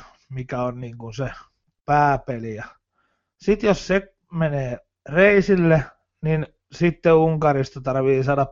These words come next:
pinna vieraissa. Ja sekään ei välttämättä ole nytten niin vaikea tehtävä, kun Unkari on jo niinku kaiken,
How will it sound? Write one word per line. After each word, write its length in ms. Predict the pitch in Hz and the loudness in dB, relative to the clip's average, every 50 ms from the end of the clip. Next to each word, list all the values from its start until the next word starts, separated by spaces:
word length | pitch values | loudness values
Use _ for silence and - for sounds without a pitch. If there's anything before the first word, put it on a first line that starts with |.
| - - | -4 -2
pinna 400 | 147 147 143 139 135 127 120 120 | 0 0 0 0 -2 -4 -4 -4
vieraissa. 600 | 117 117 123 123 117 117 113 117 - - - 113 | -4 -4 -4 -4 -4 -4 -6 -8 -8 -10 -10 -8
Ja 140 | 104 104 - - _ _ _ - - - - - - - - - - _ | -8 -10 -10 -14 _ _ _ -20 -20 -20 -20 -20 -20 -20 -20 -20 -20 _
sekään 420 | - 175 190 185 214 226 233 233 | 0 2 2 4 4 4 6 6
ei 140 | 233 220 208 | 6 6 8
välttämättä 640 | 202 196 202 196 196 - 196 196 190 196 - 196 180 | 8 6 6 4 2 2 2 2 2 2 2 2 4
ole 120 | 170 165 | 4 4
nytten 360 | 170 180 - - - 190 185 185 | 2 0 0 0 0 0 2 4
niin 200 | 190 175 160 151 | 2 2 2 4
vaikea 420 | 165 175 180 165 156 185 175 160 | 4 4 4 4 2 2 2 2
tehtävä, 420 | 156 165 156 147 - 160 143 139 | 2 2 0 0 0 0 0 0
kun 240 | 127 143 147 147 156 | -2 -2 -4 -2 -2
Unkari 360 | 156 156 156 156 147 139 139 | -2 0 0 0 2 2 2
on 100 | 147 143 | 2 2
jo 80 | 143 143 | 2 0
niinku 300 | 139 139 135 131 131 123 | -2 -4 -6 -8 -8 -6
kaiken, 420 | - 143 143 139 135 135 131 - | -2 0 0 0 0 -4 -8 -10